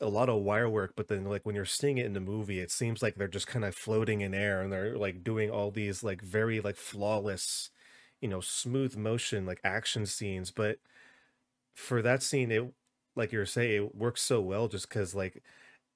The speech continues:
it looks like they're just, like, dancing with each other, even though, like, they're technically having, like, like, a sparring match almost. Like, she's, like, testing him just to see, like, what he can do. But it just looks like such, like, a nice, like,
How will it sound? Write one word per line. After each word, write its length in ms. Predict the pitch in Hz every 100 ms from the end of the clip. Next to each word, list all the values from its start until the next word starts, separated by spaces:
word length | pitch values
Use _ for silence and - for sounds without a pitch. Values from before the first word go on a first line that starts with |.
| _ -
it 100 | 117
looks 160 | 131 -
like 100 | 185
they're 80 | 147
just, 200 | 98 98
like, 180 | 107 90
dancing 380 | 101 113 - 107
with 100 | 98
each 160 | 92 107
other, 160 | 90
even 340 | 110 117 113 101
though, 200 | 107 110
like, 240 | 104 101
they're 120 | - 104
technically 560 | - 120 127 127 117
having, 400 | 85 104 101 104
like, 200 | 104 - _ _ _ _ _ _ _
like, 120 | 113 104
a 40 |
sparring 480 | - - 98 101 127
match 360 | 139 156 - - 165
almost. 580 | 160 180 208 - - _ - - - - _ _ -
Like, 180 | 117 107
she's, 220 | - 127
like, 140 | 117 -
testing 460 | - 104 - 139
him 320 | 131 143 156 147
just 200 | 117 -
to 60 | 104
see, 280 | - 110 110
like, 240 | 101 -
what 180 | 104 92
he 100 | 110
can 180 | 107 92
do. 400 | 90 95 127 156 _ _ _ - - - - _ -
But 200 | 113 110
it 120 | 113 107
just 200 | 135 110
looks 220 | 110 -
like 160 | 117 -
such, 240 | 120 -
like, 140 | 104
a 60 | 101
nice, 440 | 92 95 104 - 107
like, 360 | 92 90 -